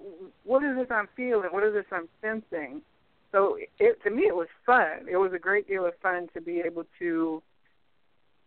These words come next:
play with other people without any judgments. <laughs> First of all, like, "Oh, you got it wrong." <laughs> You know, it's like, you know, "I'm kinda getting the feeling of such and such, such and such," and then you find out you're right.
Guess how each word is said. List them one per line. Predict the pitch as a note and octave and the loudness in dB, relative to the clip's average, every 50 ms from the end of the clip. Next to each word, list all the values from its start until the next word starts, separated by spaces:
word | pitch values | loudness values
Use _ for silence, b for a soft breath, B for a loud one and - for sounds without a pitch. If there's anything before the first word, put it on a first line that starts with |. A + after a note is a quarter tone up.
| - | 0
play | - G#3 G3+ G3 F#3+ G3 G3 G3 G3+ A3+ A#3 | 4 6 6 6 6 4 4 2 0 0 0
with | A#3 A3 G#3+ - - - | 0 0 0 0 2 0
other | F#3+ G#3 G3+ G3+ F#3+ F3 - - | -2 0 2 0 -2 -2 -6 -10
people | G3+ G3+ G3+ - G#3 G#3 G3+ G3+ G3 | -12 -12 -6 -2 0 2 2 2 2
without | F#3 F3+ F3+ F#3+ E3+ E3+ F3+ F3+ | 0 -2 0 2 4 4 4 4
any | F#3 F#3 G3 G3+ G3+ F#3 E3+ E3+ | 2 -4 -8 -12 -14 -16 -2 4
judgments. | F3 F3+ F#3 F3+ F3+ F3+ F#3+ F#3+ G3 G#3 - - _ - - | 4 6 6 4 0 -6 -6 -4 -4 -4 -8 -10 _ -14 -10
<laughs> | - - - - | -10 -10 -4 2
First | G#3+ G#3 G#3 F#3+ - | 4 4 4 4 0
of | G#3 F#3 F3+ | -4 2 6
all, | F3 F3 F3+ F3 F3 E3+ | 6 8 8 6 4 2
like, | E3+ E3 D#3 E3+ | -2 -2 0 0
"Oh, | F3+ G3+ | -2 -2
you | G#3 F#3+ | -2 -4
got | F#3+ G3 G3+ G3+ G#3 | -6 -6 -6 -4 -4
it | G3 F#3 - | -4 -6 -4
wrong." | F3+ G#3 A#3 A3+ A3+ G#3+ G3+ F#3+ F#3 E3 - - - | -4 -4 -2 -2 0 0 0 0 0 -2 -4 -8 -10
<laughs> | _ | _
You | - F#4 D4 C#4 D#4 E4+ F4 F4+ - F4 E4+ E4 | 0 2 4 4 6 6 6 4 4 4 4 4
know, | B3 C4 C#4+ C#4 C#4+ C#4+ D4 | 4 4 4 4 2 0 -2
it's | D#4 C#4+ - | -4 -8 -8
like, | B3 B3 A#3 A#3 A#3 - b b b b b b b - | -6 -4 -4 -4 -6 -8 b b b b b b b -8
you | A#3 C4 | -6 -4
know, | C4 C#4 | -2 -2
"I'm | C#4 C4+ B3+ B3+ | -2 -2 -4 -4
kinda | - E4 E4 F4+ A4 E4+ | -4 -4 -4 -4 -4 -6
getting | C#4 E4 G4 G#4+ G#4 F#4+ D4+ | -8 -6 -6 -6 -8 -8 -10
the | C#4+ - | -10 -10
feeling | - D#4 E4 E4 E4 F4 E4+ E4 D4+ | -8 -6 -4 -4 -4 -2 -4 -4 -4
of | C#4+ C4 A#3+ A#3 - _ _ | -6 -6 -8 -12 -18 _ _
such | - C#4+ C#4 - | -8 -8 -6 -6
and | C#4+ C4 - | -10 -10 -8
such, | D#4 D4 C#4 C4 _ | -8 -8 -8 -8 _
such | C#4+ D4 C#4+ - | -6 -6 -4 -4
and | D4 C4 - | -6 -4 0
such," | C4 A#3+ A3+ A#3+ | 0 0 0 -2
and | A#3 G#3+ | -4 -4
then | A3 A3 G#3+ | -4 -4 -4
you | G#3+ G3+ - | -6 -4 0
find | - G#3+ G#3+ A3 A3 | 2 2 2 4 2
out | G#3+ G3 F#3+ G3 | 2 2 0 2
you're | G3 G3+ G3 F#3 E3+ E3+ | 4 4 6 6 6 4
right. | F3+ G3 G#3+ C4+ C#4 A#3 F#3 F3 E3+ | 4 4 6 6 6 4 4 2 0